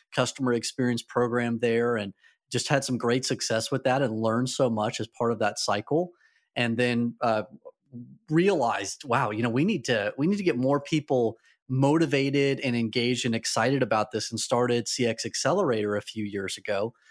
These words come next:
which has been just a, a really fun journey of, of bringing C X professionals together and just encouraging them and equipping them with knowledge. And then just at the very, very beginning of this year, joined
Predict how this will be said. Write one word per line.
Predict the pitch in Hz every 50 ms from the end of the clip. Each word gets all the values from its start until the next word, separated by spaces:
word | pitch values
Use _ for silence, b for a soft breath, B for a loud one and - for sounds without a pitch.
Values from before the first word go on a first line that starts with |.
| b b b
which | - 120 - -
has | 117 110
been | - 123 117 113
just | 107 117 110 - -
a, | 110 107 107 -
a | 110
really | 107 98 110 127 147 156 127
fun | 110 - - - 127 127 127 127 113
journey | - 113 113 113 117 120 123 120 120 113
of, | 104 95 - _ -
of | - 110 101 -
bringing | - 113 123 135 135 135 131 131 131
C | - - 135 127
X | 120 - -
professionals | - - 117 - 120 113 110 - - 117 113 110 -
together | - 127 104 - 98 101 123 135 123
and | 107 101
just | 139 135 - -
encouraging | 160 117 - - - 117 117 131 135 135 147 135 131
them | 135 135 135 135 143 135 - _ _ _ _ _ -
and | 117 117 113
equipping | 113 - - 135 127 - 143 127 123
them | 123 120 120
with | 113 110 -
knowledge. | 117 110 104 107 110 120 120 117 120 - - - -
And | 110 107 110
then | 107 107 107 104 b b b b b b
just | - - 151 170 - - 131 123
at | 139 135 135
the | 127
very, | 110 104 - 139 160 220 226 180
very | - - 113 110 110
beginning | 110 117 113 123 117 113 110
of | 104 95
this | 123 139 139 - -
year, | 113 110 104 101
joined | 95 - 117 117 110 113 113 117 113 113